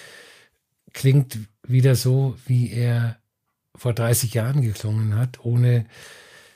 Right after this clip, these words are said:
irgendwelche Trance-Experimente und ohne irgendwelche, äh,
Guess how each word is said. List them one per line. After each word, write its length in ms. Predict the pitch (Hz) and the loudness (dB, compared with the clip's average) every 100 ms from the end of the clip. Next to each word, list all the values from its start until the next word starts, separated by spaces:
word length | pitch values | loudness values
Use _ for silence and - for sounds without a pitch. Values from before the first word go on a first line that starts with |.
| _ | _
irgendwelche 520 | 123 120 117 - 107 - | -2 0 -2 -4 -8 -10
Trance-Experimente 1700 | - 117 110 127 123 - 110 - - 117 113 113 117 113 117 117 110 | -6 -2 0 2 0 -2 -8 -8 -6 -2 -2 0 -2 -2 -2 -2 -4
und 160 | 107 | -6
ohne 300 | 110 117 117 | -4 -2 -2
irgendwelche, 880 | 104 117 113 110 110 - 110 107 104 _ - - - - - _ _ - | -4 -4 -4 -2 -4 -4 -4 -4 -6 _ -20 -20 -20 -20 -20 _ _ -6
äh, 480 | 113 107 110 104 | -4 -2 -4 -8